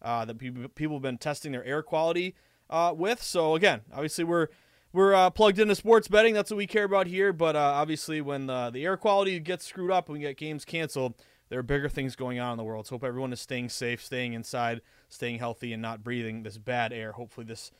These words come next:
uh, this weird smoke situation ends soon. Uh, but anyway, guys, I do have a three-pack of bets for you today. So I would call it a quality, not quantity night. Uh, three Major League Baseball bets. Also,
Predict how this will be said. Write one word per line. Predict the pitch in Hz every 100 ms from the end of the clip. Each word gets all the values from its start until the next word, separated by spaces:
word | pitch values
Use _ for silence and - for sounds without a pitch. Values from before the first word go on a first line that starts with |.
| _ _ -
uh, | 110 107
this | 107 113
weird | 120 131 135 123 -
smoke | - 165 170 -
situation | - 135 131 127 120 123
ends | 127 123 120
soon. | - 127 117 107 _ _ _ -
Uh, | 143
but | 240
anyway, | 262 233
guys, | 226 226 214 -
I | 175 156
do | 214
have | 214 196
a | 170
three-pack | 156 233 226 214 196
of | 202
bets | 202 -
for | 208 202
you |
today. | 196 196 202 233 _ _ _
So | - 143 135 -
I | 143
would | 147
call | 165 151
it | 135
a | 127
quality, | - 160 160 170 170 -
not | 139 127 -
quantity | 180 180 180 190
night. | 185 185 185 - _ _ -
Uh, | 120 120
three | 165 165
Major | 160 156
League | 147
Baseball | 156 156 160 151
bets. | 160 -
Also, | 165 233 - 320 302